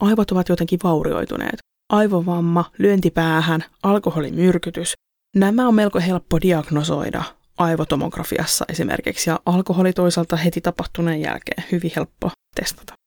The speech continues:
Toinen vaihtoehto liittyy siihen, että monet tekijät ovat äärimmäisen tunteen vallassa tehdessään väkivaltarikoksen. Tällainen on vaikkapa stressiin tai äärimmäisiin tunteisiin, vaikka raivoon liittyvä reaktio teon aikana.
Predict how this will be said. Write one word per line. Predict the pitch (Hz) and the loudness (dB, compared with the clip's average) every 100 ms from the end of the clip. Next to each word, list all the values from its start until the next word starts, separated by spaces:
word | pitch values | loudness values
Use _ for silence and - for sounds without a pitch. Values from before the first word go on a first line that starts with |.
| _ _ _ _ - | _ _ _ _ 0
Toinen | 214 226 185 | 4 4 2
vaihtoehto | 175 - 175 - 175 | 0 0 -2 0 0
liittyy | 165 - 160 | 0 0 -2
siihen, | - 180 160 156 | 0 0 -2 -2
että | 156 - | -6 0
monet | 160 180 170 - | 2 4 2 0
tekijät | 175 165 156 | -2 0 -2
ovat | 165 165 | -2 -2
äärimmäisen | - 170 165 156 160 160 - | -2 0 0 -2 -2 -4 -2
tunteen | 160 156 151 147 | -2 -2 -2 0
vallassa | 170 170 151 143 - - | 2 2 0 -2 -6 -4
tehdessään | - 175 - - - - - - - | 2 2 0 -4 -4 -4 -8 -12 -8
väkivaltarikoksen. | 196 - 170 165 151 147 - - - - _ _ _ - | -6 -4 -4 -4 -6 -6 -8 -8 -10 -12 _ _ _ -2
Tällainen | 180 170 156 151 | 0 2 0 0
on | 156 | 0
vaikkapa | 165 - 165 160 156 - | -2 -2 -2 0 -2 -4
stressiin | - 196 196 - - 165 156 156 | -4 2 2 2 -2 -2 -2 -2
tai | 147 143 | -4 0
äärimmäisiin | 175 170 160 165 170 175 | 2 2 4 2 2 0
tunteisiin, | - 180 165 139 143 139 | 2 0 0 -4 -4 -6
vaikka | - - - | -6 -4 -4
raivoon | - 190 175 151 - - - | 0 2 4 2 0 -4 -2
liittyvä | - - 175 | -4 0 0
reaktio | 175 156 139 - 165 | 2 0 -2 -4 -4
teon | - 156 160 | -2 -2 -2
aikana. | - - - | -4 -6 -8